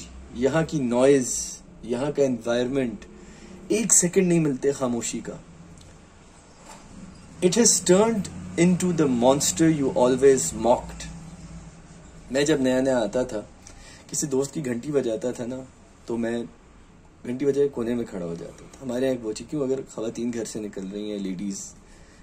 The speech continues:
हैं, तो कहीं वो सामने आके उनकी बेपर्दगी या कुछ ना हो जाए। Just some ethos जो वहाँ का था। और फिर वो आहिस्ता आहिस्ता आया फ़ोन करके, "ब्रो यार, मैं बाहर हूँ, दरवाज़ा खोल दो।"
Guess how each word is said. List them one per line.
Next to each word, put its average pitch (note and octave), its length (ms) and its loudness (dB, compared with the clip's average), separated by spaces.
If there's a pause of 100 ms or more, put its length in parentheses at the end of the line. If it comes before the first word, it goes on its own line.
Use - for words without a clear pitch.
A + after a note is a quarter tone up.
(120)
हैं, C#3 120 0
तो C#3+ 100 -6
कहीं B2+ 180 -2
वो B2 100 -4
सामने A2+ 360 -4
आके A2 260 -4
उनकी G#2+ 240 -6
बेपर्दगी G2+ 640 -4
या G2+ 40 0
कुछ - 280 -12
ना - 40 -8
हो B2+ 40 -6
जाए। A#3+ 120 -8
Just C4 380 -8
some D3 300 -8
ethos B2 260 -2 (960)
जो C3 100 -2
वहाँ A2+ 280 -6
का G#2+ 140 -6
था। G2 320 -14 (960)
और D#3 160 6
फिर F3+ 120 6
वो E3+ 80 6
आहिस्ता C#3+ 320 8
आहिस्ता D3 380 8
आया C3+ 200 10
फ़ोन B2+ 260 0
करके, B2 240 -2
"ब्रो B2 300 2
यार, A#2 260 6
मैं A2+ 200 0
बाहर G#2+ 200 2
हूँ, A2 100 -2
दरवाज़ा F#2+ 420 -2
खोल F#2 240 -8
दो।" - 260 -12